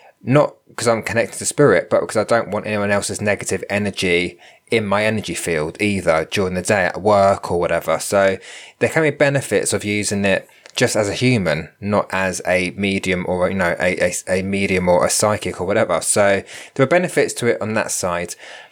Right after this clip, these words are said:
But then again, I can see, and this is why I don't do it now, because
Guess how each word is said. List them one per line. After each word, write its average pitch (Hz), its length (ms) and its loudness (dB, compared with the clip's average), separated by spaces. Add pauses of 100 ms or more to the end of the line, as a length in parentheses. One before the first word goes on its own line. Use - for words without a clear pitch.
(440)
But 143 60 4
then 156 160 4
again, 135 500 2 (140)
I 117 100 0
can 127 320 0
see, 113 460 4
and 117 120 -6
this 120 120 4
is 120 60 0
why 117 280 4
I 113 40 2
don't 101 280 2
do 104 100 4
it 101 220 2
now, 101 400 0
because 98 540 -2